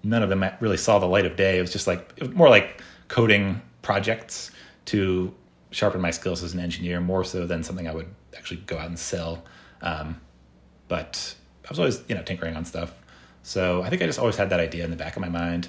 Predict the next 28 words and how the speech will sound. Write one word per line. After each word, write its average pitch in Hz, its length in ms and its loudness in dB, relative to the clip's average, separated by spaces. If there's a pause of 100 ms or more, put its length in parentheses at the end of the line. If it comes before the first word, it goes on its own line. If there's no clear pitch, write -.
(260)
never 104 140 -4
really 90 420 0
acted 85 300 -6
on 95 120 0
it. 98 100 -6 (200)
I - 240 -20
didn't 127 160 0
really 95 140 0
think 110 140 -4
of 104 80 -6
myself 95 340 0
as 92 220 -4 (580)
an 87 100 -8
entrepreneur 92 560 -4 (360)
until 90 240 -2
recently. 123 420 -2 (160)
Um, 90 380 -2
now 98 240 2
I'm 87 100 -2
kinda 87 180 -4
all 87 180 0
in 85 80 -2
on 85 100 -2
that. 87 240 -2
I'm, 90 160 -6 (600)
you 85 80 -10
know, 78 120 -12 (300)
I've 87 340 -2